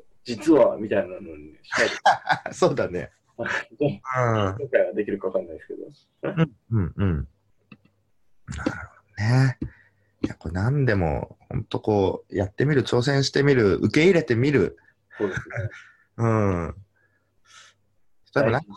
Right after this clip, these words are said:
Speaker 2: 流行ってるものがあって、
Speaker 1: はい。
Speaker 2: いろいろみんなが使ってシェアを握っているとしたら、それなりの理由があるはずだしね。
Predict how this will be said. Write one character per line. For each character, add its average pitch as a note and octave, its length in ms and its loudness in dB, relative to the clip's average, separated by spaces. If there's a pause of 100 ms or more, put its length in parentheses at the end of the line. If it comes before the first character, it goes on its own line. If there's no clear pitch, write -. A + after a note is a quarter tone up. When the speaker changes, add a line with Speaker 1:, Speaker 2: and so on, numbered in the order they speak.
Speaker 2:
流 B2 80 4
行 F3+ 40 2
っ - 100 -10
て G3 100 2
る D3 60 4
も A2 120 2
の G#2+ 100 2
が F#2+ 120 2
あ G#2+ 40 2
っ - 120 -14
て、 F#2+ 200 2
Speaker 1:
は D#2+ 100 2
い。 - 100 -6
Speaker 2:
い F2 160 0
ろ G#2 120 6
い A#2+ 40 4
ろ C#3 80 6
み B2+ 100 4
ん C3+ 100 -2
な D#3+ 100 2
が B2+ 100 2
使 - 220 -6
っ A#2 120 -4
て B2+ 520 4
シ - 180 2
ェ D#3 80 8
ア C3 80 4
を G2+ 60 0
握 F#2+ 240 0
っ G#2 40 -8
て - 140 0
い B2 40 6
る C3+ 100 0
と A2 100 -4
し - 80 -12
た F#2+ 100 -2
ら、 E2 60 -2
そ - 160 -6
れ A#2 100 2
な C#3 120 2
り D3 80 -4
の D3+ 120 -2
理 C3+ 140 4
由 D3+ 140 4
が F3+ 100 0
あ G3 40 0
る E3+ 80 -2
は A2+ 120 -4
ず G2 100 -4
だ - 80 -16
し E2+ 160 -14
ね。 G2+ 260 -6